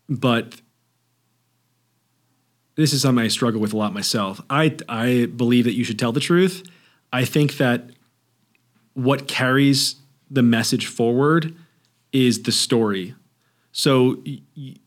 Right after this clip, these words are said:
you wanna make sure that the information you're conveying is, is accurate, but you still have to tell a compelling story. And that's something that Ocasio-Cortez is very good at, is, is telling a, a compelling story online. Trump was really good at this. And it, it's like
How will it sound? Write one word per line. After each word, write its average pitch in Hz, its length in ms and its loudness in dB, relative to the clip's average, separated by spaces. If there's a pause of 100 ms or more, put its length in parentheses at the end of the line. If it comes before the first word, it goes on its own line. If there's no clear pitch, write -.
you 147 180 2
wanna 156 200 4
make 135 180 4
sure 151 180 2
that 123 120 0
the 127 120 2
information 123 480 2
you're 117 100 0
conveying 110 460 -2
is, - 300 -2 (480)
is 123 160 0
accurate, 156 520 0
but 120 80 -4
you 123 60 -2
still - 200 -2
have 127 120 -2
to 107 80 -10
tell 110 200 -4
a 107 60 -6
compelling 107 380 -4
story. 113 340 -2
And 117 80 0
that's 120 140 -2
something 110 160 -2
that - 100 -8
Ocasio-Cortez 104 800 -6
is 92 100 -10 (380)
very 110 340 0
good 90 160 -6
at, 87 200 -8 (120)
is, - 160 -8
is - 140 -8
telling 104 280 -4
a, 101 160 -8 (300)
a 113 80 -10
compelling 113 480 -4
story 104 380 -4
online. 101 520 -6 (180)
Trump 107 260 -2
was 104 120 -8
really 104 180 -2
good 101 120 -6
at 95 140 -8
this. 101 320 -6 (260)
And 113 380 0 (100)
it, 127 220 -4
it's 120 160 -2
like - 180 -6